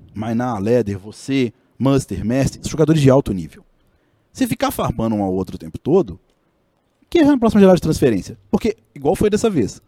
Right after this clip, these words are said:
quando chegou a janela de transferência, quando a terra ficou a, pra baixo e a poeira baixou, todo mundo queria jogar de novo. Mas se estabelece junto. Era, e, os times podiam se misturar e quase se misturaram.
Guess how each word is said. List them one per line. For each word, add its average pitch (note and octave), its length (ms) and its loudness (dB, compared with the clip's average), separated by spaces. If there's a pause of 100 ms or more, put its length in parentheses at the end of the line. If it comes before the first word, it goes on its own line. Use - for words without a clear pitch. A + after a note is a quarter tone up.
(340)
quando D4 160 -2
chegou F#3 220 4
a - 20 8
janela C3 180 2
de - 60 -8
transferência, A2 500 -6
quando B2+ 380 0 (100)
a E2 120 -14
terra F2+ 360 -4
ficou - 360 -8
a, D#2+ 140 -10 (200)
pra E2 160 -14
baixo G2 460 0
e E2+ 80 -8
a E2 60 -12
poeira F#2 300 -8
baixou, G#2 420 6 (260)
todo - 180 -10
mundo C#4 120 -4
queria C#4+ 180 -6
jogar C4+ 180 -2
de C4+ 100 -4
novo. D3 380 4 (320)
Mas G#3 220 -2
se A3+ 60 -2
estabelece E3 600 -4
junto. G3+ 420 -2 (840)
Era, G#3 200 0
e, D3+ 180 -4 (120)
os - 100 2
times A3+ 220 0
podiam E3 280 0
se A3 100 -4
misturar E3 480 -4
e F3+ 60 -12
quase A#3 420 -4
se B3 120 -4
misturaram. A#3+ 580 -4